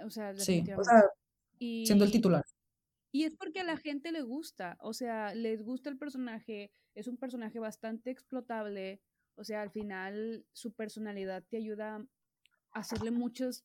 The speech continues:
Speaker 1: historias diferentes. Creo que como que, digo, cada personaje, ¿verdad? Se puede explorar de diferente manera, pero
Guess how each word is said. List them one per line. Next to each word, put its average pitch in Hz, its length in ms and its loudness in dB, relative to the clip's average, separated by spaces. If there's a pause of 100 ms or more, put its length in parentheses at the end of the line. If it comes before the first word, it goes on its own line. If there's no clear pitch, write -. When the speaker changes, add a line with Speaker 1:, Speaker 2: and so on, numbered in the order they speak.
(160)
Speaker 1:
historias 254 400 -2
diferentes. 294 500 -2 (1080)
Creo 240 200 0
que 269 180 -6
como 277 260 -4
que, 214 400 -2
digo, 285 220 2
cada 285 200 0
personaje, 285 460 -2
¿verdad? 208 280 -2
Se 214 120 -6
puede 208 220 -4
explorar 214 340 -4
de 208 60 -4
diferente 208 320 -6
manera, 247 280 -2
pero 190 260 -6